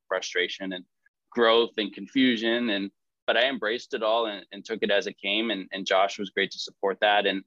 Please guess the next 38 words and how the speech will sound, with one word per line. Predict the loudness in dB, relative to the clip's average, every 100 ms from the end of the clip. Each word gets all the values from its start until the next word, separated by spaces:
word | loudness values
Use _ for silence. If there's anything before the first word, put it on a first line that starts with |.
| -6
and | -4 -4 2
it |
was | 2 2
really, | 2 4 4 4 -2 _ _ _ _ -2
they | 0
were | 2
running | 0 -2 -2
a | -6
sports | -8 -6 -6 -6
science, | -2 0 0 -2 -8 -16 -8 -2
uh, | 0
sports | -2 -4 -4 -4
performance | -6 -2 0 0 0
program | 2 2 2 4
up | 2 4
there | 4 4
that |
was | 4 2
a | -2
little | -2 0
bit | -2
more | -2 -2
advanced | -2 -6 -8 -8
than, | -12 _
for | 0
that | 0 0 -4
time. | -2 2 4 2
So | 2 4 2 2 _ -20 -20 -20 -4
Sean | 2 4
Hulls | 2 2 2 2 0
was | -6 -6 -4 -2
the | 2
director | 4 2 4 2
of | 2
sports | -2 -4 -4 -2
science | -2 -2 0
over | 2 4
there, | 4 4 0